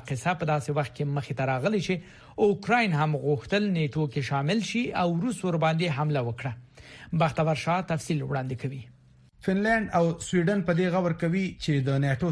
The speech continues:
Speaker 2: سره یو ځای شي. فنلند د روس سره دیارلس سوه کیلومتره اوږده پوله لري. رایټرز خبري ادارې د فنلند د وزیر اعظم سنا میرین له خولې په یو راپور کې ویلي چې فنلند به په راتلونکو اونیو کې په دې اړه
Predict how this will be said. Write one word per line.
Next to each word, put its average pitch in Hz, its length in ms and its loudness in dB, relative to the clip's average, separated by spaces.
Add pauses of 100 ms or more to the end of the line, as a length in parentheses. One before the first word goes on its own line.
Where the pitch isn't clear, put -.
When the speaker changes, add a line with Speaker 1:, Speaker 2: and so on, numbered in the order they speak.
Speaker 2:
سره 127 200 0
یو 127 160 0
ځای 127 200 0
شي. 131 100 -2 (460)
فنلند 175 520 2 (120)
د 170 120 2
روس 180 160 -4
سره 160 160 2 (120)
دیارلس 156 360 2
سوه 135 220 0
کیلومتره 135 460 0
اوږده 127 340 2
پوله 135 260 2
لري. 127 200 0 (640)
رایټرز 202 420 0
خبري 156 380 0
ادارې 147 760 0
د 135 160 2
فنلند 147 480 0
د 135 80 2
وزیر 127 300 0
اعظم 160 260 0 (320)
سنا 143 320 2
میرین 165 400 2 (220)
له 135 180 2
خولې 160 320 0 (280)
په 139 120 0
یو 131 160 2
راپور 160 320 0
کې 151 40 0 (100)
ویلي 180 260 2 (360)
چې 139 220 0
فنلند 160 480 2
به 170 100 4 (280)
په 139 160 2
راتلونکو 165 580 0
اونیو 156 460 0
کې 156 160 0
په 131 100 0
دې 147 140 2
اړه 143 160 2